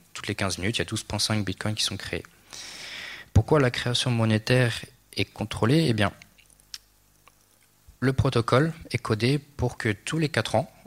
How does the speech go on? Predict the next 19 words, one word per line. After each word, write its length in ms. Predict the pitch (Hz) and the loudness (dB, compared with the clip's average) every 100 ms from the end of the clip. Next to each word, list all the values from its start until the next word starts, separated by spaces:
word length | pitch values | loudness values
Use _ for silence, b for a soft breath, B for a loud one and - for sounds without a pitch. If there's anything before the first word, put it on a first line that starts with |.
| - _ _ _ - | -20 _ _ _ -2
aux 180 | 107 | 2
alentours, 380 | 101 92 - 143 - B B B B - | 2 0 -4 -8 -10 B B B B -4
la 100 | 113 | 0
récompense 560 | 117 123 123 131 123 | 0 0 0 0 0
du 120 | 101 101 | -2 -4
mineur 280 | 101 135 | -4 -2
est 40 | 123 | -2
divisée 280 | 107 101 123 | -2 -4 -4
par 180 | 110 | -4
deux. 140 | 92 78 _ _ _ _ _ _ _ _ _ _ _ _ _ - B B B B B B B _ _ _ _ _ - | -6 -10 _ _ _ _ _ _ _ _ _ _ _ _ _ -16 B B B B B B B _ _ _ _ _ -8
Donc, 360 | 117 104 - - _ _ _ _ | -4 -2 -4 -12 _ _ _ _
lors 160 | 120 127 | 2 4
du 140 | 120 | 4
début, 580 | 117 110 127 156 170 156 - - | 4 4 4 6 4 2 -2 0
euh, 640 | 107 101 101 95 92 90 85 - - | 2 4 2 -2 -4 -8 -10 -12 -12
la 180 | - 110 | -2 2
rémunération 1000 | 107 107 107 98 98 - 117 107 98 90 98 - _ | 2 2 2 2 2 0 0 -2 -2 -4 -10 -18 _
du 100 | - | -10
mineur 540 | 92 92 117 156 156 | -8 0 2 2 0